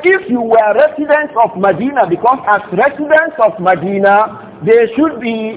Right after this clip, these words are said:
knowledgeable. They should have known that it is wrong to raise the voice inside the masjid. But now that you are not, you are from village,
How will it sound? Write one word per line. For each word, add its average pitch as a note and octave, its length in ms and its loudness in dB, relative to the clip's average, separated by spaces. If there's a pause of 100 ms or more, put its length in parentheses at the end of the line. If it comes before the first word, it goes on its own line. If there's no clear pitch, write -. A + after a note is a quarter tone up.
knowledgeable. G#3 720 0
They F#3+ 80 6
should G3 160 -4
have G#3 160 4
known D#4 640 2
that G#3 240 2
it - 100 -10
is G3+ 180 -10
wrong G3 640 2 (320)
to G#3+ 60 4 (100)
raise B3+ 320 2
the A3 160 -6
voice A#3 400 0
inside A3 560 -2
the F#3+ 480 0 (400)
masjid. F#3+ 320 -2 (300)
But G#3 260 2
now F4 320 2
that B3+ 220 4
you A#3 80 0
are A#3 160 2
not, D4 320 0
you - 80 2
are G#3+ 180 2
from G#3+ 240 0
village, A3 480 2